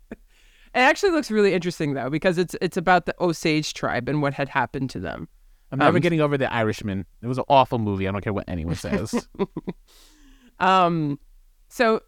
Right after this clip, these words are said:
Speaker 1: it's just kind of mind-boggling. And, like, Fatal Attraction was a zeitgeist moving moment. Like, everybody saw it, and it just was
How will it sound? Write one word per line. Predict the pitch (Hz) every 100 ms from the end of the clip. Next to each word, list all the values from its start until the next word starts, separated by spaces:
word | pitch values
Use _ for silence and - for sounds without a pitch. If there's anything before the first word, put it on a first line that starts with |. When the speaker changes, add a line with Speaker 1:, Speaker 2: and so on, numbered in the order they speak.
| -
Speaker 1:
it's | 233 -
just | 285 - - 165
kind | 233 202
of |
mind-boggling. | 185 165 151 143 151 151
And, | 190 214
like, | 196 180 - _ - -
Fatal | - 226 285
Attraction | 254 165 170 220 214 175
was | 151 -
a | 170 160
zeitgeist | 135 139 147 160 - _ - 143 135 - -
moving | 143 143 147 135 143 131 -
moment. | 143 139 139 78 - _ _ _ -
Like, | 151 -
everybody | 175 175 165 165 156
saw | - 139 139
it, | 131 -
and | 156
it | 156
just | 165 151 -
was | 160 143